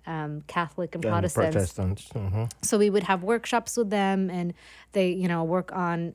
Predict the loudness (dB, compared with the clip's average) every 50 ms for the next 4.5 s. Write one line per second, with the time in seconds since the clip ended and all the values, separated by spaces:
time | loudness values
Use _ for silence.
0 | -10 _ -4 -2 0 0 -2 -4 -8 -14 _ -10 -8 -4 -2 -2 0 0 0 -2
1 | 0 0 2 2 0 0 0 0 2 2 4 4 4 2 2 0 0 -2 -2 0
2 | 0 0 0 -2 -2 -2 -2 -2 -2 0 2 2 4 4 2 0 -2 -2 -2 0
3 | 0 0 0 2 2 0 2 2 0 0 2 2 2 0 0 -2 -2 -4 -4 -2
4 | -2 0 0 2 2 2 2 0 0